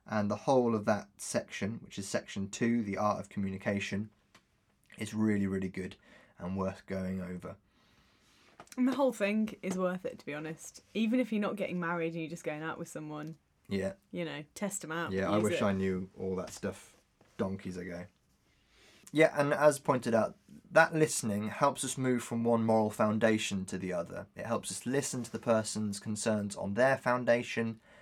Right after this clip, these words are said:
Speaker 1: and then move the conversation perhaps to the authority foundation.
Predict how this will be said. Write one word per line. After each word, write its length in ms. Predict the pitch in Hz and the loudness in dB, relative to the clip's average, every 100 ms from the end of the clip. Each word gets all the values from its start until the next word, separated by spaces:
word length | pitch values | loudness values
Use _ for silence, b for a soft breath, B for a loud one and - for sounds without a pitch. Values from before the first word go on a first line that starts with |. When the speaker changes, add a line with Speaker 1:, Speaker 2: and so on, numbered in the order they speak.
| B B | B B
Speaker 1:
and 160 | 113 110 | -2 2
then 160 | 110 | 4
move 220 | 117 117 | 4 4
the 100 | 113 | 2
conversation 840 | 110 110 101 95 98 98 - 98 92 B B B | -2 -2 -2 0 0 0 -2 -4 -4 B B B
perhaps 380 | - - - - | -6 -6 -6 -8
to 160 | - 98 | -4 -2
the 80 | |
authority 420 | 95 143 135 120 101 | 2 6 6 4 0
foundation. 720 | 98 95 92 95 - 95 | -2 -2 -2 -4 -4 -6